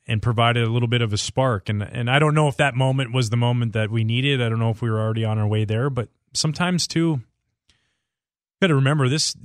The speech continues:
They got a bunch, they got some new guys. There's, becoming a team, no matter who you are. If it's one new guy on the team, you could have twenty-four guys from last year. You got one new guy. It's creating an, uh, you know, an atmosphere and getting to know each other and, and kind of, um, figuring out who you are as a ball club.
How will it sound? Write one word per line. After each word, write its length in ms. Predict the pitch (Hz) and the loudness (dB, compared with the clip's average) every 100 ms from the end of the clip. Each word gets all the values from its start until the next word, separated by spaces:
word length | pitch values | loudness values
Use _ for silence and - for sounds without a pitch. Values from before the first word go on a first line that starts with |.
| 120 | -8
They 80 | 180 | -4
got 120 | 208 165 | -2 -2
a 40 | |
bunch, 200 | 156 147 | -2 -2
they 100 | 196 | -2
got 100 | 226 | -2
some 140 | 175 | 0
new 80 | 156 | 0
guys. 460 | 160 170 196 - - _ 131 | 0 -2 -2 -6 -12 _ -8
There's, 220 | 143 - - - 50 55 135 - 135 | -6 -8 -12 -14 -14 -18 -18 -12 -6
becoming 400 | 156 190 202 185 | 0 0 2 0
a 60 | |
team, 560 | - 185 175 165 147 117 104 101 | 0 0 0 2 0 -4 -10 -6
no 80 | 127 | -2
matter 240 | 143 156 143 | 2 2 2
who 80 | |
you 160 | 156 143 | 2 0
are. 60 | 113 | 0
If 80 | 117 | -2
it's 120 | 131 | -2
one 220 | 160 175 | 0 2
new 120 | 175 | 0
guy 200 | 156 151 | 0 0
on 60 | 147 | 0
the 80 | 127 | -2
team, 220 | 120 110 | -2 -2
you 60 | 110 | -2
could 80 | 151 | -4
have 120 | 139 | -4
twenty-four 420 | 170 165 156 156 | -2 -2 -2 -4
guys 220 | 143 143 | -2 -2
from 140 | - 135 | -2 -4
last 240 | 131 - | -4 -4
year. 80 | 131 | -4
You 80 | 123 | -4
got 80 | 113 | -2
one 160 | 123 | -2
new 80 | 127 | -2
guy. 80 | 117 - - _ _ - | -4 -8 -20 _ _ -4
It's 160 | 131 - | -4 0
creating 500 | 165 165 170 165 160 | 2 2 2 2 0
an, 120 | 147 | -2
uh, 200 | 131 131 | -6 -8
you 120 | - | -4
know, 220 | 135 123 113 | -2 -2 -2
an 160 | 127 139 | -2 0
atmosphere 460 | 139 139 - 131 | 0 -2 -4 -2
and 80 | 127 | 0
getting 180 | 123 120 | 0 0
to 80 | 120 | 0
know 160 | 120 | 0
each 160 | 117 110 | 0 0
other 260 | 101 98 95 | 0 -2 -4
and, 400 | 110 104 104 - | -6 -4 -6 -6
and 300 | 113 107 104 _ | -6 -4 -8 _
kind 200 | 117 117 | -2 0
of, 300 | 107 101 - _ _ - | 0 -4 -14 _ _ -6
um, 480 | 107 101 95 92 87 _ _ _ _ _ | -4 -4 -4 -8 -12 _ _ _ _ _
figuring 300 | 139 131 131 | 0 2 2
out 180 | 123 101 | 2 0
who 140 | 131 | 0
you 260 | 135 127 117 | 2 2 2
are 220 | 113 110 | 2 0
as 120 | 107 | 0
a 40 | 95 | -2
ball 240 | 104 104 | -2 -2
club. 260 | - 90 | -2 -8